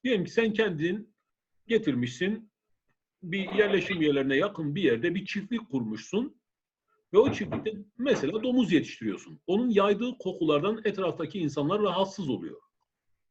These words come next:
Ha, şimdi buradaki senin sorumluluğun o yayılan koku sebebiyle bir koku kirliliğidir.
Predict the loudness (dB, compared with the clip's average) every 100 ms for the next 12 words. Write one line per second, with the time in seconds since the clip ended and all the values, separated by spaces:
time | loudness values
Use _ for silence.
0 | _ _ _ -10 -10 -6 0 0 2 0
1 | 2 2 2 0 -4 -6 _ _ _ _
2 | -4 0 0 0 0 2 2 4 6 4
3 | 0 -10 _ _ 2 4 6 4 4 0
4 | -4 -8 -6 -4 -2 0 0 -2 0 0
5 | -2 _ _ _ _ _ _ _ 0 0
6 | 0 -6 -16 -18 -20 -20 -20 -20 -18 -16
7 | -10 -10 -12 _ _ _ _ -2 -2 0
8 | -2 0 2 2 0 -4 -8 -8 -12